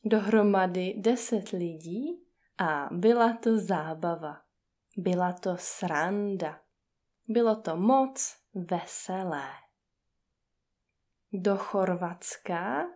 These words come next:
jeli autem, ale měli problém. Gáby říká, že klasická cesta trvá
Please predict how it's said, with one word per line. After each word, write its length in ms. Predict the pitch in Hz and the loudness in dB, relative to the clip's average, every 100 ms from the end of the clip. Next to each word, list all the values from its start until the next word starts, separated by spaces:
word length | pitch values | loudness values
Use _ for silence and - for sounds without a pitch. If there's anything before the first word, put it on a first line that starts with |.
| _ 214 | _ -2
jeli 520 | 214 202 190 170 175 - | 2 2 2 -2 -6 -6
autem, 760 | 185 185 208 226 - 160 160 254 - - _ _ _ _ _ _ | 0 2 2 0 0 0 2 0 0 -8 _ _ _ _ _ _
ale 540 | 285 302 302 294 294 - - _ | -4 -2 0 0 0 -4 -10 _
měli 500 | 277 269 262 254 240 | -4 0 2 4 2
problém. 960 | 240 - 208 208 208 196 170 165 165 160 _ _ _ _ _ _ _ _ _ - | -2 -6 -2 -2 -2 -2 -2 -6 -10 -16 _ _ _ _ _ _ _ _ _ -12
Gáby 500 | 180 175 190 269 285 | 0 2 4 4 2
říká, 760 | 208 175 - - 151 151 202 339 - _ _ - | 2 -4 -6 -6 -6 -4 -6 -6 -12 _ _ -8
že 440 | 185 165 147 135 - - | -6 -2 -2 -4 -14 -2
klasická 1040 | 220 254 277 - 254 - - - 170 165 170 | 4 4 2 -2 -4 -4 -14 -8 -6 -6 -6
cesta 840 | - 254 247 - - 160 180 302 - _ _ _ | 0 0 0 -8 -8 -4 -4 -6 -10 _ _ _
trvá 680 | - 262 247 226 226 226 226 | 0 2 2 2 0 -2 -6